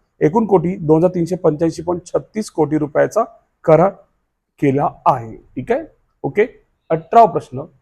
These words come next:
विश्व बॉक्सिंग चषक पंचवीस मध्ये भारताने पुरुष गटात एकूण किती पदके जिंकली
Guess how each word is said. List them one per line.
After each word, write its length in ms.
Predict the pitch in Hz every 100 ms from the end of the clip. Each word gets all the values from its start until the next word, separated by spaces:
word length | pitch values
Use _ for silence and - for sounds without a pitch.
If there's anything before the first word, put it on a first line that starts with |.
| _ _ -
विश्व 360 | 196 185 254
बॉक्सिंग 460 | 247 202 190 202 202 185
चषक 240 | 165 185 185 _
पंचवीस 500 | 165 160 156 165 185
मध्ये 360 | 160 135 160 175 _ _
भारताने 340 | 151 160 196 208
पुरुष 340 | - 180 185
गटात 220 | 180 180 180 -
एकूण 300 | 165 190 190
किती 380 | 185 165 208 -
पदके 440 | 156 147 147 175 139
जिंकली 460 | 131 127 131 143